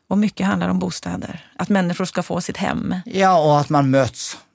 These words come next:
Speaker 2: Altså, ikke bare det fysiske. Vi må aldri gjøre det her til en diskusjon om bare byggnadsfysikk eller velferd. Det handler om at vi faktisk møtes som mennesker.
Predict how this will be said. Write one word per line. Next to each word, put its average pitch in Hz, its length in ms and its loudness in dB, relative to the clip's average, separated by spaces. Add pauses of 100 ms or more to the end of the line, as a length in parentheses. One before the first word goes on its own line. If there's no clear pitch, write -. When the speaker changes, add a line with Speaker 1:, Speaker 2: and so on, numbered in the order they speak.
(260)
Speaker 2:
Altså, 131 160 -4 (480)
ikke 143 320 -2
bare 127 320 2
det 123 80 2
fysiske. 123 480 -6
Vi 123 100 -2
må 127 140 -2
aldri 123 220 -2
gjøre 123 180 0
det 113 80 0
her 117 240 -2
til 107 160 -6
en 107 160 -4
diskusjon 113 540 -6
om 101 80 -6 (100)
bare 107 300 -4 (100)
byggnadsfysikk 104 880 -6
eller 101 160 -4
velferd. 107 400 -6
Det 98 140 -8
handler 110 260 -4
om 113 140 -6
at 92 80 -12
vi 98 100 -10
faktisk 107 400 -10
møtes 107 300 -8
som 101 100 -8
mennesker. 107 400 -12